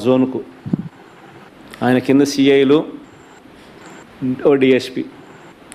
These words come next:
అదే ఆయన ఆర్మీ. ఆ నియోజకవర్గంలో జరిగే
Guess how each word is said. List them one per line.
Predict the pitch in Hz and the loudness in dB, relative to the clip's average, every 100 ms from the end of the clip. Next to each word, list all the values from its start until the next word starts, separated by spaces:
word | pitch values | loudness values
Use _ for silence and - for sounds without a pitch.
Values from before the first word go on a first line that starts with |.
| - | -2
అదే | 123 135 | 2 2
ఆయన | 131 123 | 2 0
ఆర్మీ. | 120 123 120 - - - - - - - - - - - - - - - - - - - - - - - - - - - - - - - - - - - - - - 139 | 0 -2 -6 -10 -6 -4 -4 -6 -6 -6 -8 -20 -20 -20 -20 -20 -20 -20 -20 -20 -20 -20 -20 -20 -20 -20 -20 -20 -20 -20 -20 -20 -20 -20 -20 -20 -20 -20 -20 -20 -6 0
ఆ | 139 | 4
నియోజకవర్గంలో | 143 147 147 139 143 135 139 139 131 | 4 4 4 4 4 4 2 4 4
జరిగే | 131 131 | 2 2